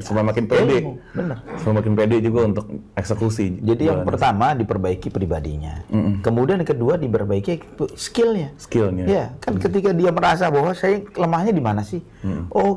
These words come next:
Speaker 2: lemahnya saya itu keba-, kemampuan untuk menawarkan suatu produk misalnya.
Speaker 1: Mm.
Speaker 2: Terus bagaimana skillnya untuk bisa melakukan itu? Banyak buku-buku sekarang ini bagaimana menawarkan suatu produk, baik konten maupun buku
Speaker 1: Hmm.
Speaker 2: dan lain sebagainya begitu ya. Bagaimana make a close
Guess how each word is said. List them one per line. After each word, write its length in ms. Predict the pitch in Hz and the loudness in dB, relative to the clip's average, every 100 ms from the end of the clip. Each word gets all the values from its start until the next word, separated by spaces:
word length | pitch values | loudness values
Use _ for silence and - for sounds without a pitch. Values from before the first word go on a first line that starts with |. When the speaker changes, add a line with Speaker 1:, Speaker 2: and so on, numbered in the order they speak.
| 202 | 2
Speaker 2:
lemahnya 480 | 180 170 156 160 | 2 2 2 0
saya 320 | 151 170 165 170 | -2 -2 -2 -2
itu 240 | 165 185 | -2 -2
keba-, 320 | - 147 151 | 0 -2 -2
kemampuan 560 | 156 151 143 147 160 165 | -2 -2 -2 0 -2 -2
untuk 240 | 156 160 | -4 -4
menawarkan 640 | 151 139 135 143 147 165 151 | -2 -2 -2 -4 -2 -4 -4
suatu 240 | - - | -6 -4
produk 400 | 117 92 85 80 - | -2 -2 -2 -6 -6
misalnya. 560 | 98 85 82 80 82 | -4 -2 -2 -2 -6
Speaker 1:
Mm. 240 | - - - - | -10 -18 -20 0
Speaker 2:
Terus 320 | 220 226 - | 0 2 0
bagaimana 480 | 147 139 190 226 175 | 2 2 2 0 -2
skillnya 320 | - 170 147 | 0 0 2
untuk 240 | 127 127 | 0 -2
bisa 160 | 117 117 | 0 0
melakukan 400 | 110 104 - 104 | 0 -2 -4 -4
itu? 320 | - 98 - - - - | -4 -4 -8 -10 -16 -8
Banyak 480 | - 135 123 156 185 - | 0 2 2 -2 -4 -8
buku-buku 580 | - 131 127 123 127 139 | -2 0 2 -2 -2 -2
sekarang 400 | - 127 123 123 | 0 0 0 0
ini 80 | |
bagaimana 400 | 127 117 117 123 | 2 2 2 0
menawarkan 480 | 120 117 107 110 110 | 0 0 0 0 -2
suatu 240 | 107 104 104 | -4 -6 -2
produk, 240 | 107 107 | 0 0
baik 400 | 107 104 101 - | 2 0 0 -2
konten 480 | 123 123 - 120 113 | -2 -2 0 0 0
maupun 320 | 107 107 107 | -2 -2 0
buku 240 | 107 95 | 2 2
Speaker 1:
Hmm. 80 | 110 | 2
Speaker 2:
dan 60 | 107 | 2
lain 120 | 104 104 | 0 0
sebagainya 440 | 104 107 110 113 | 2 2 0 0
begitu 320 | 107 107 110 110 | 0 0 2 0
ya. 80 | 113 - - - | -2 -10 -20 -4
Bagaimana 480 | 120 120 127 127 | 0 2 2 0
make 240 | 120 120 - | 0 -2 -4
a 80 | 110 | 0
close 480 | 120 107 - - | 2 2 0 -12